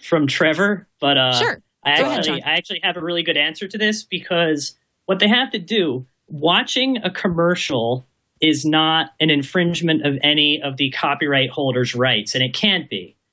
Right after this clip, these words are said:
Speaker 1: Um, so what they have to do is say recording that is making a reproduction. They're saying that when you're recording with the intent to skip a commercial later, that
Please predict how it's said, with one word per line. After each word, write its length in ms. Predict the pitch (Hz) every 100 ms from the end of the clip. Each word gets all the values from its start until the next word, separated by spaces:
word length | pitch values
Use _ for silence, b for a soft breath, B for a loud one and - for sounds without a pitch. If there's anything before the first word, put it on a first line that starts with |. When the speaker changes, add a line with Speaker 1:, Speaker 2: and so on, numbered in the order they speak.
| _ _ _
Speaker 1:
Um, 400 | 127 117 117 110
so 160 | - 185
what 140 | 175
they 100 | 185
have 220 | 185 190 190
to 60 |
do 240 | 190 196 175
is 160 | -
say 320 | 180 165 151 127
recording 800 | 156 156 - 233 226 120 110 110
that 140 | 143
is 160 | 143 143
making 340 | 160 160 165
a 40 | 147
reproduction. 840 | 156 160 165 147 156 156 127 101
They're 100 | 117
saying 280 | 127 160 147
that 140 | 139
when 120 | 156
you're 120 | 165 156
recording 540 | 156 - 202 202 170
with 140 | 147
the 120 | 143 139
intent 580 | 135 - 185 185 160
to 120 | - 156
skip 260 | - 147
a 60 | 135
commercial 500 | 156 143 127 131 123
later, 500 | 139 139 120 101 -
that 340 | 139 139 139